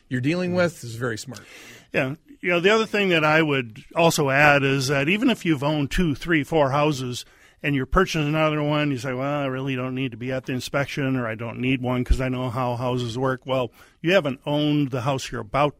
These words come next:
Speaker 2: to, uh, purchase, and every house has a lot of unique things. Um, and I've had <laughs> times where, you know, older couples come in, they are, you know, they've owned several homes, and they think they know it all, and then I go through and teach them about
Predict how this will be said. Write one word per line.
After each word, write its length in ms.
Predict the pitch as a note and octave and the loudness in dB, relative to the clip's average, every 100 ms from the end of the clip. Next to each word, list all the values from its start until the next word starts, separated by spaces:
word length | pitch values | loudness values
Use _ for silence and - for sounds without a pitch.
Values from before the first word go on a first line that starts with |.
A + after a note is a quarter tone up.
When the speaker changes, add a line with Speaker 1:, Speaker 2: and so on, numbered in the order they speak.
| _ - - _ _ - | _ -20 -20 _ _ -12
Speaker 2:
to, 380 | C3 A2+ G#2+ - - - | -8 -8 -10 -14 -20 -8
uh, 200 | A#2 G#2 | -6 -6
purchase, 520 | - C#3+ A#2+ C#3 - - - - - - - - | -4 -2 -2 -4 -6 -10 -20 -20 -20 -20 -20 -4
and 140 | D#3 | 2
every 220 | F3 G3+ | 4 4
house 240 | E3+ D#3+ D3 | 4 2 6
has 240 | D3+ C#3 | 6 6
a 40 | C#3 | 2
lot 220 | C3+ C3 | 0 0
of 80 | B2 | -2
unique 380 | A#2+ A#2+ B2 - | -4 -4 -6 -6
things. 460 | D3 A#2 G#2 - - _ - _ - | -8 -8 -12 -20 -20 _ -20 _ -8
Um, 840 | A#2+ A#2+ A#2 A2+ A2+ A#2 A2+ B2 - - | -4 -2 -4 -4 -6 -8 -8 -12 -14 -4
and 580 | C3 B2 A#2+ A#2+ A#2+ | -2 -2 -2 -2 -4
I've 220 | B2+ C#3 B2+ | 0 0 4
had 260 | D#3+ D3+ | 4 6
<laughs> 100 | - | 10
times 280 | - - - - | 10 10 4 4
where, 260 | D#3+ C3+ - - - - - - | 4 4 0 -12 -18 -18 -12 -2
you 80 | |
know, 180 | G3+ G3+ _ _ _ - | 0 0 _ _ _ -4
older 240 | D#3 C3+ | -2 0
couples 460 | C3 F#3 F3+ F3+ E3 | 4 4 4 0 0
come 180 | E3 D3+ | -2 2
in, 280 | F#3 F#3+ E3+ | 4 4 0
they 260 | B2 B2 A#2 - | -2 -6 -10 -8
are, 200 | C#3 B2 | -6 -6
you 140 | C#3+ | -8
know, 140 | A#2 A#2 | -12 -10
they've 240 | B2 A#2 | -10 -2
owned 220 | D3 D3 C#3+ | 2 4 4
several 360 | D3+ C3 C3 | 2 0 0
homes, 640 | C3+ F#3 F#3 F3+ F3 D3+ - | 4 6 6 6 4 2 -6
and 300 | C#3+ C#3 C3 | -2 0 2
they 80 | B2+ | 0
think 240 | F3 D#3 | 0 -2
they 120 | D3 | 0
know 180 | C#3 C#3+ | 0 2
it 80 | C#3 | 4
all, 220 | C#3+ D#3 | 4 4
and 80 | D3 | 4
then 100 | C#3 | 0
I 100 | C#3 | 0
go 200 | C3 C3 | 0 -2
through 380 | - E3 E3 D#3+ | -4 -2 0 0
and 120 | B2+ | -2
teach 260 | - D#3 - | -2 -4 -2
them 120 | C3+ | -4
about 360 | A#2+ B2+ B2+ | -2 0 0